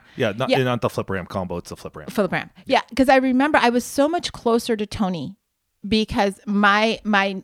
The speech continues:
Speaker 2: head and torso were elevated
Speaker 1: Mm-hmm.
Speaker 2: that
Speaker 1: Mm-hmm.
Speaker 2: I was just like, "Oh, oh, like, you're right here," i-, in a really good way. I was like, "You're so close."
Speaker 1: Mm-hmm.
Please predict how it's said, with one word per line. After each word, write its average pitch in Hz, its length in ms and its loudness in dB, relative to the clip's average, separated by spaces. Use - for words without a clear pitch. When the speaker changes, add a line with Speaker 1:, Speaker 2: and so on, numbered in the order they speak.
Speaker 2:
head 208 380 -2
and 190 220 -4
torso 185 640 -4
were 196 260 2
elevated 208 720 -4
Speaker 1:
Mm-hmm. 117 380 -16
Speaker 2:
that 214 220 6
Speaker 1:
Mm-hmm. 107 140 0
Speaker 2:
I 240 80 4
was 247 120 2
just 254 120 -8
like, 254 180 -4
"Oh, 427 320 0
oh, 392 120 0
like, 302 200 -2
you're 294 120 0
right 294 300 -2
here," - 280 -4
i-, 277 260 0
in 302 80 6
a 302 60 8
really 330 220 2
good 320 160 2
way. 330 120 4
I 240 80 2
was 254 100 0
like, 285 160 -4
"You're 302 80 -2
so 370 160 0
close." - 640 2
Speaker 1:
Mm-hmm. 104 380 -8